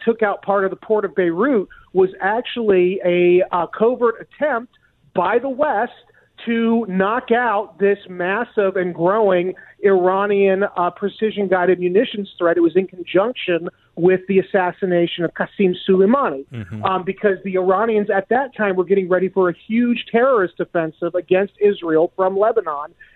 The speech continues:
Speaker 1: and we were able to cut it out. Uh, but now that Biden's in charge, the Iranians have reconstituted these capabilities in Lebanon, and the Iranians, I think, through Hezbollah, are readying to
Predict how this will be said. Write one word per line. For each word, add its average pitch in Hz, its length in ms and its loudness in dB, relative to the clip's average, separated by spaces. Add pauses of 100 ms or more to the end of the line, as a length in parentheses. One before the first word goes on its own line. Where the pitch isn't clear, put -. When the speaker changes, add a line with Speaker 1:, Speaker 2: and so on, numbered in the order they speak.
Speaker 1:
and 180 120 2
we 190 120 2
were 190 120 4
able 190 220 2
to 185 60 0
cut 208 260 -2
it 196 100 2
out. 151 340 0 (320)
Uh, 180 120 0
but 180 240 -4
now 190 220 -2
that 196 180 -2
Biden's 226 460 -2
in 170 120 -6
charge, 165 540 -2 (300)
the 190 300 0
Iranians 220 500 2
have 190 140 0
reconstituted 226 1040 -2
these 196 180 2 (100)
capabilities 190 760 2
in 180 140 2
Lebanon, 160 580 0 (220)
and 185 160 0
the 190 80 6
Iranians, 202 680 0
I 208 260 0
think, 196 320 -2
through 202 200 0
Hezbollah, 170 640 0 (220)
are 185 160 2
readying 214 500 0
to 196 120 -10